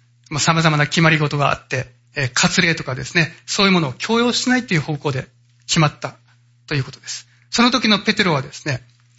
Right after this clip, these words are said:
えー、この異邦人たちと一緒に食事をするほど彼らに対して友好的でした。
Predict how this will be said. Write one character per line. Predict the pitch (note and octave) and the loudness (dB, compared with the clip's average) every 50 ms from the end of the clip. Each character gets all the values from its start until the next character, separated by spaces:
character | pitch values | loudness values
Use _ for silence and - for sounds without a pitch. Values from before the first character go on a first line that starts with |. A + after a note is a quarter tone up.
| _ _ _ _ _ _ _ _ _ _ _ _ _ _ _ _ | _ _ _ _ _ _ _ _ _ _ _ _ _ _ _ _
え | - D3 C#3 C3 B2+ C3 C3 | -4 -2 0 0 0 -2 -2
ー、 | - | 0
こ | F#3+ | 2
の | F#3 F3+ | 2 4
異 | F3+ | 4
邦 | D#3+ G3+ A3 A3 | 4 4 2 2
人 | G#3 G#3 F#3 | 2 2 2
た | G3 E3+ | 0 0
ち | - | 0
と | - E3 | -2 -2
一 | E3+ G3+ | -2 0
緒 | - - - A#3 | 0 0 0 2
に | G#3+ G#3+ G3+ | 2 2 2
食 | - G#3 G3+ - G#3+ | 2 0 0 0 2
事 | G3 G#3+ G#3+ | 2 2 4
を | G#3 G#3+ - - - - _ _ | 2 2 0 -2 -6 -12 _ _
す | - - - - - A3 A3 | -18 -14 -12 -6 -2 0 0
る | A3 | 2
ほ | - A3 | 2 2
ど | F#3+ F3+ E3 | 0 0 0
彼 | - G3 F#3 F#3 | 0 2 2 2
ら | E3+ D#3+ | 2 2
に | D3+ D3 | 0 -2
対 | - C#3+ C3+ B2 | -2 -2 -2 -2
し | - - | -4 -4
て | - D#3+ D#3+ - - _ _ _ _ _ _ _ | -4 -4 -4 -4 -8 _ _ _ _ _ _ _
友 | - F#3 G3+ A3+ A3+ A3 | -2 0 0 0 0 -2
好 | A3+ - A3 G#3 | -2 -2 -2 -2
的 | G#3 G3+ - F3+ | 0 -2 -2 -2
で | D3 C3 | -2 -4
し | - | -4
た。 | - - - | -8 -12 -18